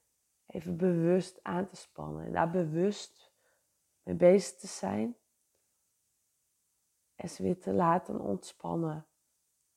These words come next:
Heb jij meer de controle over je spieren?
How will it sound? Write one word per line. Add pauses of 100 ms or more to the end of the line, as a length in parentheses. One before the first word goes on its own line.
(1300)
Heb
jij
meer
de
controle
over
je
spieren?